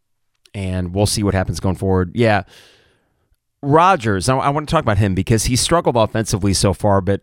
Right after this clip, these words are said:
I've been debating if there's a jersey I'm gonna get for this team, who's it gonna be?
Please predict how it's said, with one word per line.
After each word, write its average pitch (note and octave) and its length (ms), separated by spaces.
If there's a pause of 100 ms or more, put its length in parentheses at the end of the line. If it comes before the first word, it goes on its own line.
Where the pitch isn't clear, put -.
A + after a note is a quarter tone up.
I've G#2 220
been A#2 180
debating A#2 640
if G2+ 80
there's G#2+ 240
a G2+ 80
jersey B2+ 460
I'm G#2+ 120
gonna G2+ 140
get G2 180
for G2 120
this F#2+ 180
team, F#2+ 240
who's F#2 200
it - 40
gonna F#2 160
be? F2+ 280